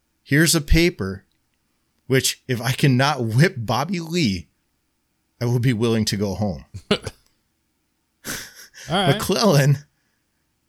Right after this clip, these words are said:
Speaker 1: McClellan now knew that Lee's forces were split into five parts and scattered over thirty miles, which the, how do you say that river?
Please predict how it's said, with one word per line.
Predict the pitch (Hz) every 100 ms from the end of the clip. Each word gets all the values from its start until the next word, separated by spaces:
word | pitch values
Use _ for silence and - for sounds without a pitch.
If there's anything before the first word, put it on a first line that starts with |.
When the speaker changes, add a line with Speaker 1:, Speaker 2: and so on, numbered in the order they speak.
| -
Speaker 1:
McClellan | 123 - 214 233 160
now | 165 214 190
knew | 165 196 175 120 117 _ _ _ _ _ _
that | 147 123
Lee's | 143 220 220
forces | - 208 214 170 120
were | 123
split | - - 170 151 -
into | 135 - 113
five | - 131 131 180 -
parts | - 127 107 113
and | 117
scattered | - 131 127 120
over | 123 110
thirty | 104 127 139 151
miles, | 120 90 - - - _ _ - _ _ _ _ _ _ -
which | 131 131 -
the, | 117 107 98 - _ _
how | - 110
do |
you | 110
say | - 110
that | 110
river? | 110 113 139